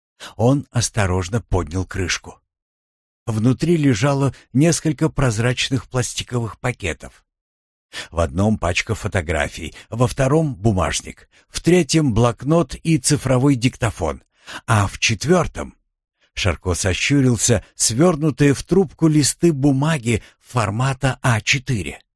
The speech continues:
прядь чёрных волос и обрезки ногтей. Весь этот кератиновый мусор был ему отвратителен. А главное, зачем его хранить? Фетиши?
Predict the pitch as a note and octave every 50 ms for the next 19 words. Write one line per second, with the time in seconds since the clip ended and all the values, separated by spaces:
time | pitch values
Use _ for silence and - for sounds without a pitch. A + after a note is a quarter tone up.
0 | _ - - - - _ - - G#2 F#2+ F#2 F2+ - - - - - A2 G#2+ G2
1 | F#2 G2 F2 - - E2 F2 G#2 C3+ E3 - - - - - _ _ - F3 E3
2 | D#3 D#3+ C#3+ E3 E3+ D#3+ C3+ - - D#3+ C#3 C#3 C3 - - - - E2 C2+ -
3 | _ _ _ _ _ _ _ - C3 C#3+ E3+ F#3 F3+ - - - - D3+ C3 -
4 | C3 B2 - - - A#2+ A#2+ B2 B2 - - C3 B2 A2+ G#2 F#2+ G2+ G#2+ A#2 D3
5 | F#3 G3 E3 - D#3+ E3+ D3 B2 A#2+ D#3 F3 F3+ C#3+ B2+ D3 D#3 D3+ D3+ E3+ E3
6 | C#3 - - - D3 - - A#2 - C#3+ C#3 B2+ - B2 F#2+ - - E2+ D2 C#2
7 | B1 - _ _ _ - - - _ - F2+ F2 E2 G2 B2 D3 E3 E3 D3+ D#3
8 | E3 E3 D#3+ C#3 A#2 D3+ D#3+ - - - E3 G#3 G#3 G3+ G3 D#3 D#3 E3+ D3 C3
9 | G#2 - - G#2+ G#2 G2+ F2 D2+ - - - - _ _ _ _ _ _ _ _
10 | _ _ - G#2 G#2 F#2 - - A3 G3+ - - - -